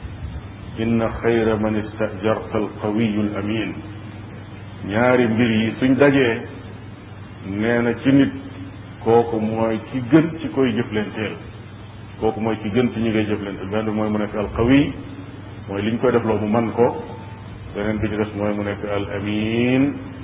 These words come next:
doon koo xam ne ku wóor la. Ñaari melokaan la yoo xam ne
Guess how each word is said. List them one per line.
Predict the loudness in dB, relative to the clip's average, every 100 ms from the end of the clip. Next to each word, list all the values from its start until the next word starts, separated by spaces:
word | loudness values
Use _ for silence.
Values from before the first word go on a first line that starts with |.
| -2
doon | 0 2
koo | 0
xam | -4
ne | -6 0
ku |
wóor | 4 6 4
la. | 0 -6 -8 0
Ñaari | 2 4
melokaan | 4 2 2 2
la | 4
yoo | 2
xam | 2 2
ne | 2